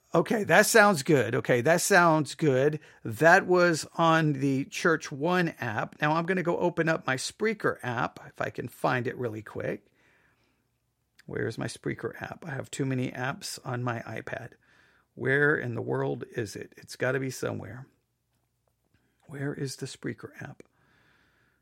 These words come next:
Okay, where is it? Where is it? How come I've, there's a Spreaker app. All right, there we go. Go to Theology Central.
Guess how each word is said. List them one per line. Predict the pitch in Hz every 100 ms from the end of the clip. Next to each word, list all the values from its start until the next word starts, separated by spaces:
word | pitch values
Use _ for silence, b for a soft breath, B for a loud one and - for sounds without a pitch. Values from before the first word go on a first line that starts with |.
| _ _ -
Okay, | - - - - _
where | 131 143 113 127 127 -
is | 139 131 139
it? | 139 135 139
Where | 135 139 -
is | 131 135 151
it? | 135 - - _ _ _ _ _ _ _ _ _ _ _ _ -
How | 120
come | - 143 131
I've, | 117 -
there's | 147 120 107
a |
Spreaker | 98 - - 110 131
app. | - - b b b _ -
All |
right, | 117
there | - -
we | 95
go. | 160 208 214 196 - _ _ _ _ _ _ _ _ _ _
Go | 151 185
to | 123
Theology | 131 113 127 - - 117
Central. | - 202 202 - 208 208 202